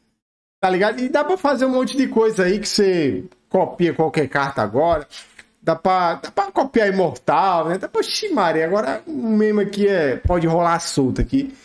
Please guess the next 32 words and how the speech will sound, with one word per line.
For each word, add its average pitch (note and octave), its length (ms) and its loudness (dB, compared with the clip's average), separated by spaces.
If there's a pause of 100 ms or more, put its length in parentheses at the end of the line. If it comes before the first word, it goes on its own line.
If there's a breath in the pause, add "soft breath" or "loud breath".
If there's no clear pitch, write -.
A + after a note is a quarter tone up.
(220 loud breath)
Então, D#3+ 260 0
ó, C#3+ 120 2
LeBlanc D#3 640 0
agora C#3+ 520 0
entrando C#3+ 420 -2
pro, D3 360 -2 (180)
pra C#3+ 200 0
turma D3+ 400 0
aí C#3+ 340 0 (440 soft breath)
de, C#3+ 600 0
do C3 160 0
Dex, B2+ 540 -4
Dex D3 360 -2
Memes C3 440 2
aí, C#3 100 2
focado C3 440 -2
em B2+ 60 -2
imagem B2 320 0
e - 20 -2
espelho C3 340 -2
pra B2 100 -8
fazer A#2 260 -2
a G#2+ 80 0
braba. A#2 460 -2 (320 soft breath)
E - 80 0
claro, A3+ 360 0
também G3+ 460 0
melhorou F3 600 2
aí E3 160 2
o D#3+ 120 2
Ash D#3 280 -2
Seju, D#3+ 540 0